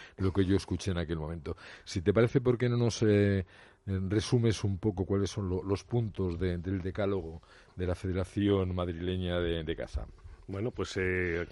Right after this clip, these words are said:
Speaker 1: Que fue el, lo que hicisteis llegar a
Speaker 2: Este,
Speaker 1: los
Speaker 2: este,
Speaker 1: distintos
Speaker 2: este
Speaker 1: partidos
Speaker 2: decálogo se,
Speaker 1: políticos.
Speaker 2: se envió concretamente un mes antes, el día nueve de, de, de mayo, ¿no?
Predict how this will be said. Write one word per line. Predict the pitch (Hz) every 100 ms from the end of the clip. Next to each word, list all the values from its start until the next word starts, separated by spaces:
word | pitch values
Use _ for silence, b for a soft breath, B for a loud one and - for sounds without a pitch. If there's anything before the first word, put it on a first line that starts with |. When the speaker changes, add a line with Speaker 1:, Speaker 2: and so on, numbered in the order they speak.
| -
Speaker 1:
Que | 101
fue | - 110
el, | 110
lo | 98 90
que |
hicisteis | 87 101 - 107 104 101 98 101 95 101 90
llegar | 95 98 117 120
a | 113
Speaker 2:
Este, | 98 175
Speaker 1:
los | 95
Speaker 2:
este, |
Speaker 1:
distintos | 95 185 170 147
Speaker 2:
este | -
Speaker 1:
partidos | 180 170
Speaker 2:
decálogo | 170 170 170
se, | - 131
Speaker 1:
políticos. | 120
Speaker 2:
se | 123
envió | 117 113 123 131 127
concretamente | 117 123 123 135 127 135
un | 165
mes | 180 135
antes, | 156 156 151
el | 123 110
día | 131
nueve | 131 127 120
de, | 117 117 110 104 - B B B B -
de, | 110 107 101 104 101
de | 110
mayo, | 117 120 123
¿no? | 113